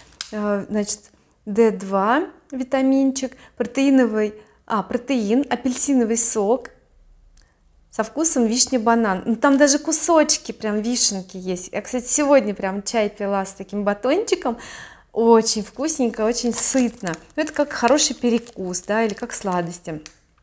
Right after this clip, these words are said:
Лесные ягоды. Здесь тоже протеин, малиновый сок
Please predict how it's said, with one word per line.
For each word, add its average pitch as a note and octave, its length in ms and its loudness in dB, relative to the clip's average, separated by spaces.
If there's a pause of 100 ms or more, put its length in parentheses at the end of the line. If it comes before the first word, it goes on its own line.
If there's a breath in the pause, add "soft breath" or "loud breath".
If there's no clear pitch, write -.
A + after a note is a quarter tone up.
(760 loud breath)
Лесные C4 400 4
ягоды. G3+ 640 -2 (240 loud breath)
Здесь B3 220 -2
тоже A#3+ 340 0 (240 loud breath)
протеин, B3+ 580 0
малиновый A3+ 600 4
сок E4 320 0